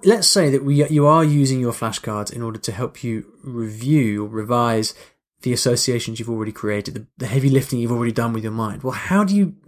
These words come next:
what's the process that you go through to, to, to learn and memorize words in the first place? Because flashcards is like the last stage, right?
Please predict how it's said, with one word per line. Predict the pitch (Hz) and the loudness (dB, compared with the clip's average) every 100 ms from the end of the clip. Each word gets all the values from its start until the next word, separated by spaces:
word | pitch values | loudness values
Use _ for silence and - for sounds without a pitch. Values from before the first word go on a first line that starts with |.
| 160 - | -14 -10
what's | 165 190 - - - _ _ - - _ | 0 0 0 -6 -8 _ _ -20 -20 _
the | 147 | -10
process | 139 165 180 - 131 - _ _ _ | -2 4 4 4 0 0 _ _ _
that | 143 135 | -8 -4
you | 143 | 4
go | 151 151 | 6 4
through | 143 131 | 2 -2
to, | 127 123 117 | 0 -2 -2
to, | - - 120 | -4 -6 -6
to | - 117 | -6 -2
learn | 127 131 | 2 2
and | 127 | 0
memorize | 123 120 113 113 | -2 -2 -4 -2
words | 117 117 | -2 -2
in | 117 | -6
the | |
first | 117 151 143 | 2 4 2
place? | - 78 - | -2 -12 -12
Because | - 135 | -4 -2
flashcards | - 196 - 151 | 2 0 0 -4
is | 135 | -4
like | 135 | -8
the | 131 | -8
last | 131 139 127 - | -6 -6 -2 -2
stage, | - 117 - - - | -2 -8 -12 -14 -12
right? | 135 139 | -12 -14